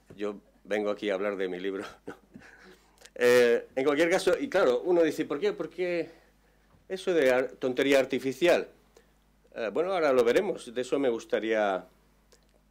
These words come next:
charlar lo que sé, una parte, que nadie se preocupe, porque me han dicho que a las doce hay que irse. Y media, gracias, eso me da un poco más de margen.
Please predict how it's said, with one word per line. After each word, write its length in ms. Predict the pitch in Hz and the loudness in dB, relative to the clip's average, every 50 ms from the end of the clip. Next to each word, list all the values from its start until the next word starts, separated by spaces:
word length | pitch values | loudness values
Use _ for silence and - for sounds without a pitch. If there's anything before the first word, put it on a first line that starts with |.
| _ _ _ _ _ _ _ _ _ _ _ _ _ _ _ _ _ _ _ _ _ _ _ | _ _ _ _ _ _ _ _ _ _ _ _ _ _ _ _ _ _ _ _ _ _ _
charlar 420 | - 139 127 123 147 160 180 180 160 | 0 2 2 4 8 8 8 8 6
lo 120 | 147 143 | 0 -2
que 140 | 143 127 117 | 0 -2 -4
sé, 320 | - - 160 180 202 - _ _ _ | 0 0 0 0 0 -6 _ _ _
una 240 | 117 117 117 113 - | 0 2 2 2 2
parte, 440 | 104 104 98 90 - 147 156 - - _ _ _ _ | 0 -2 -2 0 -2 -4 -4 -4 -12 _ _ _ _
que 80 | - 98 | -6 -2
nadie 200 | 101 101 107 107 | -2 -2 -2 -4
se 120 | - - | -6 -8
preocupe, 420 | 92 101 92 107 110 - 151 - _ _ _ _ _ _ _ _ | -8 -8 -8 -8 -8 -8 -10 -10 _ _ _ _ _ _ _ _
porque 200 | 113 101 - 110 | -8 -4 -2 0
me 120 | 110 117 | 2 2
han 120 | 120 117 | 0 0
dicho 300 | 113 120 120 - - 131 | -2 -4 -6 -4 -6 -6
que 380 | - - 117 110 104 101 101 - - | -2 -2 -2 -2 -2 -4 -6 -8 -12
a 120 | - 110 | -12 -8
las 200 | 107 107 104 98 | -8 -8 -8 -2
doce 300 | 101 117 113 - 139 131 | -2 -2 -2 0 -2 -2
hay 100 | 117 107 | -2 -4
que 140 | - 107 101 | -4 -4 -4
irse. 400 | 95 95 87 - - 82 76 - _ _ _ _ _ _ _ _ _ _ _ _ _ _ _ _ _ _ _ _ _ _ _ _ _ _ _ _ _ _ _ _ _ _ | -4 -4 -6 -8 -14 -14 -14 -14 _ _ _ _ _ _ _ _ _ _ _ _ _ _ _ _ _ _ _ _ _ _ _ _ _ _ _ _ _ _ _ _ _ _
Y 120 | 185 180 | -4 0
media, 460 | - 143 143 123 113 98 85 - - _ _ _ _ - | 2 2 2 2 0 -2 -2 -4 -8 _ _ _ _ 0
gracias, 400 | 113 120 117 113 104 90 90 123 | 2 2 2 2 -2 -6 -4 -6
eso 180 | 117 - - | -8 -6 -2
me 100 | 127 127 | 0 2
da 60 | 127 | 2
un 80 | 127 123 | 0 0
poco 220 | 131 135 - 123 | -4 -4 -4 -2
más 160 | 117 110 107 104 | -2 -2 -4 -4
de 80 | 107 | -4
margen. 380 | 101 95 95 - - 90 85 | -4 -4 -6 -6 -8 -10 -10